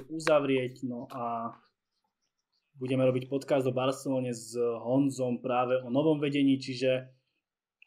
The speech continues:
fanúškovia Barcelony, ktorí to náhodou dopočúvali až do tohto okamihu, tak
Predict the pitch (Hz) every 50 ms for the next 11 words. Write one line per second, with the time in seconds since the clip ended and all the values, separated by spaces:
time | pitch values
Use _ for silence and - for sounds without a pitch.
0 | _ - 139 131 131 131 131 - - 139 127 117 123 131 135 143 139 - - 139
1 | 135 139 131 131 131 127 123 131 127 123 135 160 185 208 196 185 165 156 156 156
2 | 165 151 - - 156 143 143 139 135 135 135 131 123 120 120 120 117 - _ -
3 | - - - - 185 175 165 - 170 160 160 156 143 143 143 139 135 135 - -
4 | _ _ _ _ _ _ _ _ _ _ _ _ _ _ _ _ - 120 117 110
5 | - -